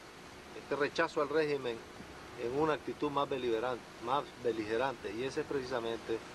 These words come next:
el trabajo de los combatientes. Las acciones militares nuestras van a llenar de esperanza y van a alentar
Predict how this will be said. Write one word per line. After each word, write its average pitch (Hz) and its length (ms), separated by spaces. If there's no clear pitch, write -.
el 107 100
trabajo 123 560
de 107 80
los 104 120
combatientes. 98 720
Las 123 200
acciones 165 460
militares 151 540
nuestras 143 440
van 131 180
a 139 80
llenar 135 420
de 117 100
esperanza 160 720
y 117 80
van 131 220
a 151 40
alentar 143 540